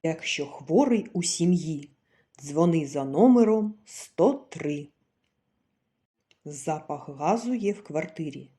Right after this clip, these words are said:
Дзвони за номером сто чотири. Пожежна служба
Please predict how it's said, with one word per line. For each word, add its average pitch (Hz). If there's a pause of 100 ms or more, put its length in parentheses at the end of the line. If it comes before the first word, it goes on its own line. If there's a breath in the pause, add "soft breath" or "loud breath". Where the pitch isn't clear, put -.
(320)
Дзвони 156
за 135
номером 202
сто -
чотири. 147 (1600)
Пожежна 247
служба 147